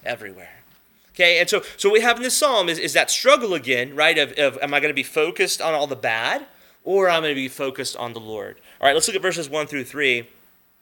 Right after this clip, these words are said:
says, "I cried out to God with my voice, to God with my voice, and he gave ear to me. In the day of my trouble, I sought the Lord. My hand was stretched out in the night without ceasing. My soul refused to be comforted.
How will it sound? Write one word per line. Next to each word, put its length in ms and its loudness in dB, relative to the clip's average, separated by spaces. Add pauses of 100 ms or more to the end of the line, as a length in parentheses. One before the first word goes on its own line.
(120)
says, 180 -6
"I 100 4
cried 360 0
out 260 2
to 460 -6
God 420 2
with 160 -6
my 160 0
voice, 500 -8 (580)
to 100 0
God 400 2
with 160 -2
my 220 -2
voice, 420 -4
and 80 -6
he 200 -6
gave 400 -2
ear 240 2
to 200 -8
me. 280 -10 (240)
In 140 0
the 100 2
day 400 2
of 200 0
my 160 0
trouble, 480 -4
I 100 0
sought 380 -2
the 80 -4
Lord. 360 -2
My 120 4
hand 400 2
was 160 -2
stretched 500 -2
out 300 0
in 100 -6
the 80 -4
night 300 -2
without 320 -2
ceasing. 500 -6 (320)
My 140 0
soul 400 2
refused 540 -4
to 60 -10
be 120 -4
comforted. 720 -6